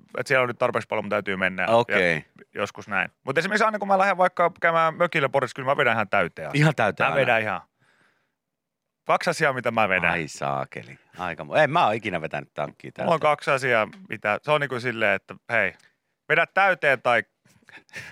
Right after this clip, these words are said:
Speaker 2: En mä oo vie-, mä en oo vielä, hei, kolmeen vuoteen kokenut, että mulla pitäisi olla täystankki.
Speaker 1: Okei.
Speaker 2: Mä en oo vielä kertaakaan kokenut, että mulla, mä oon ihan hyvin pärjännyt sillä, että mä oon hu-, pistänyt sinne sitten,
Speaker 1: Mhm.
Speaker 2: millä nyt summalla ikinä laitankaan.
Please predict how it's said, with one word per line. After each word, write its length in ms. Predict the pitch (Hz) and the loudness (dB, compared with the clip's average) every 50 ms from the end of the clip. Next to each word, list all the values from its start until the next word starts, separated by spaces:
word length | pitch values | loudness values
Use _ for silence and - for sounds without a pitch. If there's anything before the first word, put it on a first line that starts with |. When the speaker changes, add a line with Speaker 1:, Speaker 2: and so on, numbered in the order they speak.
| - - - | -20 -8 -4
Speaker 2:
En 100 | - 196 | -2 2
mä 100 | 190 254 | 4 4
oo 80 | 277 233 | 4 4
vie-, 160 | 262 240 147 | 2 0 0
mä 120 | 180 226 247 | 0 0 0
en 80 | 214 | 0
oo 60 | 208 | 0
vielä, 220 | 208 233 226 202 190 156 | 0 2 2 0 0 2
hei, 160 | - 196 190 - | 2 2 2 2
kolmeen 420 | - 202 214 202 180 165 160 147 | 2 4 4 4 4 4 2 4
vuoteen 360 | 151 160 160 - 156 143 135 | 4 2 2 4 2 0 2
kokenut, 460 | - 156 151 - 151 131 117 104 - - | 2 0 2 2 2 2 0 -2 -4 -4
että 260 | 123 110 - - 107 | -4 -4 -2 -2 -2
mulla 220 | 107 120 127 117 107 | -2 0 2 2 2
pitäisi 400 | - 123 110 117 107 95 - 101 | 0 0 0 0 0 0 0 -2
olla 100 | 95 87 - _ - | -2 -2 -4 _ -2
täystankki. 760 | - 110 107 92 - - - 76 73 67 - _ _ - - _ _ _ _ _ _ - - - | 2 2 2 2 2 -2 -4 -6 -6 -6 -8 _ _ -20 -20 _ _ _ _ _ _ -10 -4 -4
Speaker 1:
Okei. 420 | 160 156 - 143 120 104 90 82 - - | -2 -2 0 2 2 2 2 0 -4 -8
Speaker 2:
Mä 80 | 185 - | -10 -6
en 60 | 175 | -4
oo 60 | - | 0
vielä 160 | 165 156 156 151 | 0 0 0 2
kertaakaan 520 | - 160 156 143 - 117 98 90 90 82 | 2 2 2 2 2 0 0 0 0 -2
kokenut, 340 | - 92 - - 82 78 76 | -2 -4 -6 -6 -6 -8 -8
että 220 | - - - - - _ _ _ _ _ _ _ _ _ - - _ _ _ _ _ _ _ _ _ - | -8 -8 -10 -10 -10 _ _ _ _ _ _ _ _ _ -20 -20 _ _ _ _ _ _ _ _ _ -8
mulla, 200 | 131 131 123 117 | -4 -2 0 2
mä 140 | 127 120 95 | 4 4 4
oon 100 | 87 95 | 4 4
ihan 220 | 117 151 147 139 | 2 2 2 2
hyvin 280 | 135 131 135 120 101 - | 2 2 0 0 0 0
pärjännyt 400 | - 110 107 110 104 95 92 - | 0 2 2 2 2 0 -2 -4
sillä, 320 | - 104 95 90 87 82 | -6 -6 -2 0 0 0
että 260 | 78 - - 78 69 - _ _ _ _ _ _ _ _ _ _ _ - | 0 0 -4 -8 -8 -8 _ _ _ _ _ _ _ _ _ _ _ -2
mä 140 | 104 95 92 | 0 0 0
oon 100 | 90 82 | 0 -2
hu-, 120 | 92 - _ _ _ _ | -6 -12 _ _ _ _
pistänyt 380 | - 98 92 - - 85 85 - | -10 -8 -8 -6 -6 -6 -6 -6
sinne 260 | - 92 85 80 80 | -8 -8 -8 -8 -8
sitten, 400 | - - 85 - _ - 80 76 _ _ - 170 | -10 -10 -12 -12 _ -10 -10 -10 _ _ -6 -6
Speaker 1:
Mhm. 160 | 165 156 147 | -4 -4 -4
Speaker 2:
millä 280 | 135 - 78 80 110 | -6 -6 -4 -2 -2
nyt 140 | - 104 - | -4 -4 -4
summalla 320 | - 160 143 139 135 127 123 | -4 -2 0 2 2 2 2
ikinä 320 | 127 113 123 113 113 104 | 0 -2 -2 -2 0 2
laitankaan. 480 | 98 90 85 78 73 69 - 67 62 | 2 2 0 0 -4 -6 -4 -4 -4